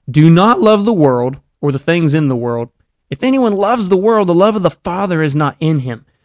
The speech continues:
For all that is in the world, the desires of the flesh and the desires of the eyes and the pride of life, is not from the Father, but is from the world.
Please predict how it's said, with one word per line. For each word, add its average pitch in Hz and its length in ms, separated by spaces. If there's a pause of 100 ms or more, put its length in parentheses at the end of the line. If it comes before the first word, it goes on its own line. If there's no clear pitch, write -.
(140)
For - 160
all 214 220
that 202 140
is 160 120
in 180 140
the 151 100
world, 135 320
the 135 80
desires 175 520
of 160 100
the 147 60
flesh 156 420
and 139 100
the 135 60
desires 151 480
of 147 100
the 143 160
eyes 127 380
and 127 100
the 117 40
pride 147 280
of 131 80
life, 127 240 (380)
is 135 200
not 160 640
from 208 240
the 196 80
Father, 143 500
but 139 200
is 131 160
from 220 600 (140)
the 143 140
world. 131 500